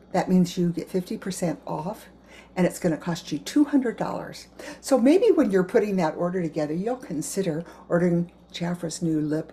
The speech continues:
oil. I love it. It's fabulous. It gives a beautiful shine to your lips. It keeps your lips from drying out. And they have different shades. So take a look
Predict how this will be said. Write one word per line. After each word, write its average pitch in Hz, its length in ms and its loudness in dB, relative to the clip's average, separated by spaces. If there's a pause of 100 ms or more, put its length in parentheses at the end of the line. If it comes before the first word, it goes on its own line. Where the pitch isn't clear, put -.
oil. 139 380 -6
I 160 140 -12
love 175 360 -8
it. 170 220 -10
It's - 380 -10 (200)
fabulous. - 1080 -8 (2000)
It 170 140 -4
gives 175 240 -2
a 160 140 0
beautiful 220 560 -4
shine 180 420 -2
to 180 60 -8
your 170 180 -2
lips. 170 320 -4
It - 80 -14
keeps - 300 -8
your 170 100 -6
lips - 220 -8
from 151 140 -10
drying 160 420 -4
out. 151 240 -6 (720)
And 185 200 2
they 185 100 4
have 165 380 -2
different 190 360 0
shades. 151 500 -4 (140)
So 160 220 -6
take 196 300 -8
a 233 40 -6
look 202 380 -6